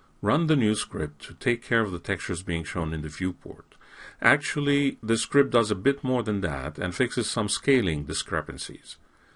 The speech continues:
This is mostly important if and when the imported F B X file and the current scene are not of the same scale.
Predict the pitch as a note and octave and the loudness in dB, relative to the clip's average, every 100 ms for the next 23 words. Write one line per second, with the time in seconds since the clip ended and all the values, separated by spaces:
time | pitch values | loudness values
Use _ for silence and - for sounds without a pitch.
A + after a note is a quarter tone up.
0 | _ C3 - A#2 G#2+ A2+ - D3 C3+ A#2 | _ -2 -2 0 2 2 2 2 4 4
1 | G2 G#2 B2 G#2+ C#3 - A2+ G2 F#2+ F#2+ | 4 2 -2 0 0 0 -2 2 2 2
2 | F#2 F2+ - B2 A#2 G2 E2 F2+ G2+ - | 0 -2 0 0 2 0 0 2 2 0
3 | - D2+ D2 D2 D2 - - - F#2+ F2+ | -4 -2 0 -2 -6 -16 -12 -2 0 0
4 | F2 - C3+ A2+ - - D2+ D#2 - E2+ | -2 2 2 2 -2 -2 0 0 0 0
5 | F#2 F2+ D#2 D2+ - D2+ C#2+ - - E2 | 0 0 -4 -6 -4 -4 -4 -6 -4 -6
6 | - | -6